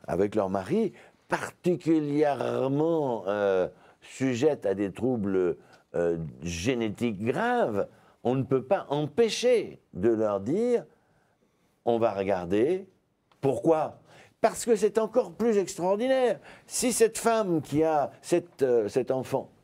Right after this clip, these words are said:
cet embryon mal formé, elle peut dire : je le garde, c'est un don de Dieu, je le garde.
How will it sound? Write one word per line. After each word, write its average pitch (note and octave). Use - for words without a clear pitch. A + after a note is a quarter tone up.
cet G2+
embryon A#2
mal C3
formé, G#2
elle D3+
peut D#3
dire : C3
je F#2+
le A#2+
garde, F#3
c'est G2
un F#2
don B2+
de G#2
Dieu, F#3
je F#3
le G3+
garde. A#3